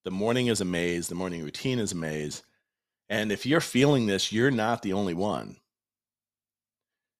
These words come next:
We're all feeling this. And the people that are ultra successful and you watch them from afar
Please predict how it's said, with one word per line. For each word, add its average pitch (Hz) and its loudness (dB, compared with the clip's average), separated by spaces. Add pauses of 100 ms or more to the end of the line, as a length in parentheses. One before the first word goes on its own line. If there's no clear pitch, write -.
(420)
We're 110 0
all 123 10
feeling 95 0
this. - -8 (1120)
And 101 -2
the 95 -2
people 190 2
that 107 6
are 76 0 (160)
ultra 120 4
successful 92 -2 (580)
and 87 -6
you 85 -2
watch 101 2
them 117 2
from 107 -2
afar 76 2